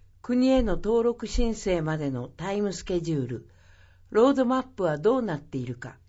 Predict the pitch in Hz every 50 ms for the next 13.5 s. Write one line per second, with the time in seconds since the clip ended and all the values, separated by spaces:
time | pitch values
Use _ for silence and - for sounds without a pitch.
0 | - - _ - - - _ _ _ _ _ _ _ - - - - _ _ -
1 | - - _ _ - - - - - - _ _ - - _ _ _ - - _
2 | _ _ _ - 254 247 247 202 160 151 131 127 120 131 - - - - - -
3 | _ - - - _ - - _ _ - - - 254 247 - 269 269 277 277 285
4 | - 240 220 254 269 262 254 233 254 247 233 240 247 247 240 220 - 196 180 165
5 | 156 143 139 135 135 - - 156 156 - - - 196 185 175 165 - - - -
6 | - 175 165 156 143 - 147 143 - - - _ _ _ - - - - - -
7 | 233 240 254 262 254 - 262 262 240 - 196 175 180 160 151 147 143 135 139 160
8 | 185 196 220 247 233 220 - - 240 226 208 - - 180 165 151 139 135 127 117
9 | 123 131 - 165 165 165 160 165 160 147 139 131 117 113 120 - - - _ _
10 | _ - _ - - 214 220 226 220 - 247 220 214 208 214 226 208 202 202 -
11 | 156 139 - - 143 135 131 - - 139 139 - - - 175 165 151 131 - -
12 | - 139 127 - - - - - - - - _ _ _ - - - - - -
13 | - 214 233 202 190 202 180 160 151 -